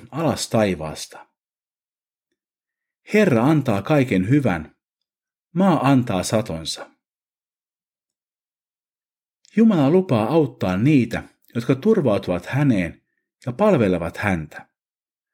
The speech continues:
Se ei välttämättä tarkoita helppoa ja vaivatonta elämää. Se voi tarkoittaa erityisesti Jumalan rauhaa ja läsnäoloa kivun ja koettelemusten keskellä.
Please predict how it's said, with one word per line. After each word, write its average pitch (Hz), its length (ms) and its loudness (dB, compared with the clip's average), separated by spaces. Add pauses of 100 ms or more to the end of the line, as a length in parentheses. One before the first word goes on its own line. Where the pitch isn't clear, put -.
(720)
Se - 160 0
ei 151 160 4
välttämättä 131 520 2
tarkoita 123 600 0
helppoa 98 880 -2 (480)
ja 104 120 -4
vaivatonta 101 680 0
elämää. 85 600 -2 (1800)
Se 240 220 0
voi 165 160 4
tarkoittaa 127 720 0
erityisesti 127 1200 -2
Jumalan 143 360 0
rauhaa 117 720 -2 (420)
ja 104 120 -2
läsnäoloa 95 840 -2 (520)
kivun 190 340 2
ja 107 100 0
koettelemusten 92 840 -2
keskellä. - 640 -6